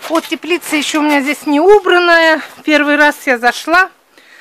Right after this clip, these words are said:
Вот это фронт работ мой на будущую неделю.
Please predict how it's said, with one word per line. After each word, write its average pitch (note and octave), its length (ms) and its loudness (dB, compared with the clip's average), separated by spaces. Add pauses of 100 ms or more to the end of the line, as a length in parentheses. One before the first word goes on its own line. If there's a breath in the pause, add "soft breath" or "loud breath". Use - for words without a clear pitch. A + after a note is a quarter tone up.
(560 loud breath)
Вот G#4 260 0
это F#4+ 200 0
фронт F4+ 360 -2
работ D#4 500 0 (260 loud breath)
мой D#4+ 260 0
на C4+ 160 0
будущую C#4 580 -4
неделю. A#3+ 560 -6